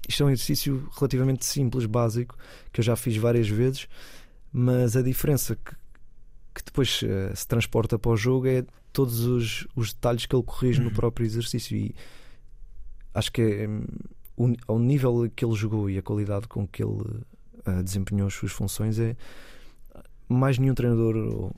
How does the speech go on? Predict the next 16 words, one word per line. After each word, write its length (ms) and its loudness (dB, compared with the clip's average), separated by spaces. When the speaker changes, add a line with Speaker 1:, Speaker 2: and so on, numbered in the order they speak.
Speaker 1:
se 100 -4
calhar 180 4
dois 180 2
ou 80 0
três, 260 0
é 60 0
que 120 -6
Speaker 2:
Sim, 60 4
Speaker 1:
conseguiam, 580 2
Speaker 2:
sim. 0 -
Speaker 1:
eh, 540 0
fazer 280 4
essas 280 2
alterações 520 2
no 100 2
próprio, 420 0